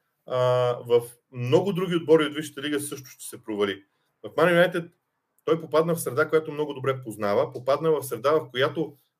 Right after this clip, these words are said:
хората вътре в Ман Юнайтед работиха много за него. А, в... и, и аз не съм много сигурен, че друг отбор от Висшата лига ще посегне към Солскер в последствие.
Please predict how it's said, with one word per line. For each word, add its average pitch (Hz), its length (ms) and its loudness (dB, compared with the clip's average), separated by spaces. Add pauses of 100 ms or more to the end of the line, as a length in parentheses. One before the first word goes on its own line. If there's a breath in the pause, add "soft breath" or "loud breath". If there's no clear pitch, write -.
(140)
хората 170 360 4
вътре 160 280 0
в 165 80 -6
Ман 151 160 2
Юнайтед 143 380 0
работиха 127 400 -2
много 123 260 0
за 104 140 -2
него. 92 200 -2 (1600)
А, 98 60 -12 (340)
в... 104 220 -2 (640)
и, 127 380 -8
и 127 160 0
аз 170 200 6
не 156 100 0
съм 185 220 -2
много 185 240 0
сигурен, 170 340 -2
че 135 140 -8
друг 170 160 -6
отбор 156 220 6
от 151 100 2
Висшата 165 220 -4
лига 170 140 0
ще 127 260 -6
посегне 160 420 2
към 127 140 -2
Солскер 127 440 0
в 120 140 -2
последствие. - 500 -6